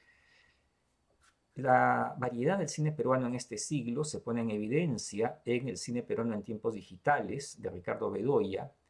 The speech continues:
en Las miradas múltiples, que publiqué con Jaime Luna Victoria sobre el llamado cine regional peruano, eh, en El cine peruano a inicios del siglo veintiuno, que contiene varios artículos editados por Cintia Vich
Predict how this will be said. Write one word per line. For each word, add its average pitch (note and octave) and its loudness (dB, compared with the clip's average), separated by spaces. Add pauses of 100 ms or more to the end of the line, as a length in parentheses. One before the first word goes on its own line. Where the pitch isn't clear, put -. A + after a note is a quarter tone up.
(320)
en D#3+ 0
Las D#3 0
miradas A#2+ -2
múltiples, D3+ -2
que A#2 -8
publiqué A2 -10
con G#2+ -8
Jaime A2+ -2
Luna G#2+ -4
Victoria A2 0
sobre - -8
el G2 -8
llamado G2+ -2
cine G2+ -6
regional G2+ -8
peruano, A#2+ 4 (1040)
eh, A#2 2 (200)
en B2 0
El G#2 -2
cine D#3 2
peruano D3+ 2
a G#2 0
inicios B2 -4
del A2+ -6
siglo C3 -4
veintiuno, A2+ -2 (180)
que - -4
contiene G#2+ -2
varios E3 -2
artículos C3 -4
editados A2+ -2
por - -6
Cintia A2+ -6
Vich A#2 -6